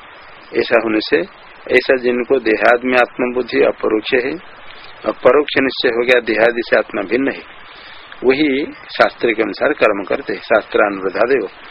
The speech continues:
क्योंकि आगे देह से अतिरिक्त आत्मा निश्चय होने पर ही आगे जन्म में कर्म फल भोगेगा, तब आगे जन्म के लिए पुण्य पा-, कर्म करेगा, पाप नहीं करेगा। शास्त्र अनुरोधादेव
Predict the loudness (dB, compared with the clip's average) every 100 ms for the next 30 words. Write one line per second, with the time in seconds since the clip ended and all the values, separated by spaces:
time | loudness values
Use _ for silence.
0 | -20 -6 0 2 4 2 4 0 2 2
1 | 2 2 0 0 0 0 0 -2 -2 -4
2 | -2 -2 -2 -2 -2 -2 -2 -4 -6 -14
3 | -20 -20 -20 -8 0 2 4 4 2 2
4 | 0 0 -2 2 2 2 0 0 0 0
5 | 0 -2 -6 -12 -20 -20 -20 -20 -20 -2
6 | 2 4 2 0 -4 -10 -2 0 2 2
7 | 0 0 -2 0 -2 -2 -2 -2 -2 0
8 | 0 0 0 0 0 0 0 2 0 2
9 | 2 0 -4 -2 0 0 -4 -10 -18 -20
10 | -20 -16 2 4 4 2 4 6 4 2
11 | 0 2 2 4 0